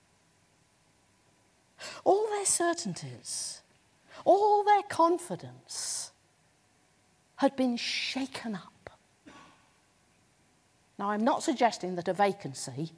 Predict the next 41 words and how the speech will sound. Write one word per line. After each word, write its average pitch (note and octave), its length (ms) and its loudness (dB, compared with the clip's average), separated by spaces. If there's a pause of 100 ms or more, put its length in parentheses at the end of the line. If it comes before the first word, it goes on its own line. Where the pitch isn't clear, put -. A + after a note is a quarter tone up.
(500)
is G3+ 180 2
quite G#3+ 380 6
as B3+ 100 -4
bad D3 540 -4
as F#3 120 -2
all F3 220 0
of F3 160 -8
that, G3 420 -14 (480)
but C#4 140 6
I C#4+ 80 8
hope E4 260 4
you D4+ 60 0
can D4 140 4
see C#4+ 180 0
some C#4+ 160 -2
connections - 1000 -8 (360)
of G#3+ 140 2
where B3+ 180 8
the B3+ 140 2
things C#4 500 2
that C4 140 0
you A#3+ 120 0
were B3 100 6
familiar G#3 460 0
with, B2 380 -16 (280)
the G#3 80 -2
things B3+ 800 0 (640)
that A#3+ 100 6
were B3+ 80 4
nice B3+ 320 2
and B3 80 0
orderly, C#3+ 580 -4 (720)
the B3 80 4
systems, G#3 600 2
the G3+ 100 -4
structures - 880 -2
that G#3+ 120 0
were B3 180 4
all A#3+ 160 4
in A3+ 160 -2
place, - 720 -2